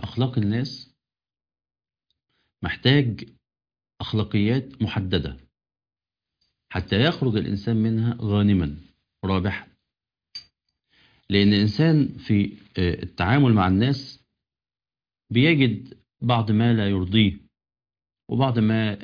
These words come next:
آه، يعني لا يوافق طبعه، وبعض ما يحزنه.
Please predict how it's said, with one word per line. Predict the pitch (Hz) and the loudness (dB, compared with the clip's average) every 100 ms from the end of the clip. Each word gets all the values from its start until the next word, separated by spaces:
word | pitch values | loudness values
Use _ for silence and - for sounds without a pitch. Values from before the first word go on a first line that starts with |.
| - | -6
آه، | 98 92 92 | -4 -2 -2
يعني | 90 90 90 | -2 -2 -4
لا | 82 107 | -4 -2
يوافق | 104 107 101 - | 0 -2 -4 -6
طبعه، | 101 92 82 80 _ _ _ _ _ _ _ - | -6 -4 -6 -12 _ _ _ _ _ _ _ -4
وبعض | 117 117 110 | -2 0 0
ما | 104 | 0
يحزنه. | 101 92 98 101 90 | 0 -2 0 0 0